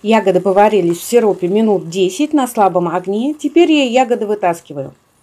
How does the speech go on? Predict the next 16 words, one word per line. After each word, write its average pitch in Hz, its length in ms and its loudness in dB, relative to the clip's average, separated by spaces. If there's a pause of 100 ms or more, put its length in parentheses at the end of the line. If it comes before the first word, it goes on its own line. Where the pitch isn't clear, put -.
(920)
Ягоды 196 400 2
вытаскиваю 196 600 -4
обыкновенной 233 640 -2
шумовкой, 311 640 -2
даю 208 440 -2
слегка 214 520 -6
стечь - 580 -12 (340)
сиропу. 269 540 0 (1000)
И 240 240 0
сироп 311 540 2 (220)
еще 294 540 2
без 208 300 -4
ягод 330 380 0
провариваю 254 640 2
минут 247 400 -4
пятнадцать. 175 680 -8